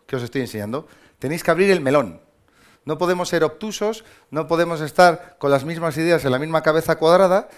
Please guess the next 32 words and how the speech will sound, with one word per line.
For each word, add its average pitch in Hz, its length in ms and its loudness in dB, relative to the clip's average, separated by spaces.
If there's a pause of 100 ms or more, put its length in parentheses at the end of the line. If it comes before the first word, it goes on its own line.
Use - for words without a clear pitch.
(160)
sino 131 240 -6
que 127 80 -4
tenemos 160 380 -4
que 170 320 2 (180)
aprovechar 127 460 -2
la 160 140 4
teletienda 160 760 0 (680)
y 117 120 -4
abrir 135 240 0
el 135 120 4
melón. 113 420 -6 (600)
Para 117 180 -2
abrir 165 120 4
el 196 100 4
melón, 208 380 0
una 151 140 2
de 151 80 8
las 151 120 4
cosas 160 240 -6
fundamentales 143 600 -2
es 147 100 -8
acudir 127 360 -4
a 139 40 4
eventos 143 380 -2
ted, 180 220 -6
por 113 160 -4
ejemplo, 165 520 -4 (320)
porque 110 220 -6
hay 143 120 0
una 147 120 -2
gran 147 240 -2
variedad, 143 480 2